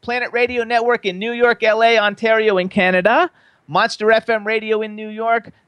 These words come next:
W B A D dot net in Washington, D C, Jackalope Radio in Kansas City, the seventy-sixth Street Network in Omaha, Nebraska. We are now on K four H D Radio in Los Angeles. And you can also hear us on Stitcher, SoundCloud, iTunes, and iHeartRadio.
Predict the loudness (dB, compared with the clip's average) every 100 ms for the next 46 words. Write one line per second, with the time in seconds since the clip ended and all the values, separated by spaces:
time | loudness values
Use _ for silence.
0 | -4 -2 -2 -4 -2 0 0 -2 -4 0
1 | 0 -2 -2 0 0 -2 -4 -4 -4 -6
2 | -8 -6 -2 -2 -2 2 2 2 0 0
3 | -2 0 0 0 0 -2 -2 -2 -2 -4
4 | -4 -6 -6 -4 -2 -2 -2 -2 0 -2
5 | -4 -8 -6 -8 -2 0 2 0 2 0
6 | 2 0 0 0 0 0 0 0 -2 _
7 | -8 -2 -2 0 0 0 2 0 0 -2
8 | -2 -2 0 2 2 0 -4 -6 -6 -2
9 | 2 2 2 0 0 0 -2 -2 -4 -2
10 | 0 2 4 4 2 -2 -12 _ _ _
11 | -8 -2 -2 0 -2 -2 -2 -2 0 2
12 | 2 0 -2 -2 -4 -2 -2 0 -2 0
13 | 0 0 0 -2 -4 -4 -4 -4 -2 0
14 | 0 -2 -4 -4 -4 -4